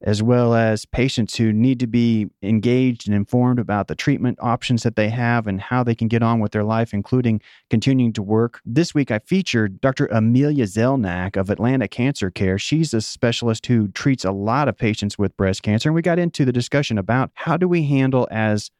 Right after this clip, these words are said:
physicians and healthcare experts, as well as people in the community, talking to patients who are living with incurable and or advanced stage breast cancer. As one of the companies that produces a number of medications that are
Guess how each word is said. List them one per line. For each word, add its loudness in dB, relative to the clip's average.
physicians 2
and 0
healthcare 0
experts, -2
as -2
well 2
as -2
people 0
in 4
the 0
community, 0
talking -2
to 0
patients 0
who 2
are 2
living 0
with 0
incurable 0
and 2
or 0
advanced 0
stage 0
breast -2
cancer. -8
As 0
one 2
of 0
the -2
companies 0
that 2
produces 0
a 0
number 2
of -4
medications 0
that 2
are 0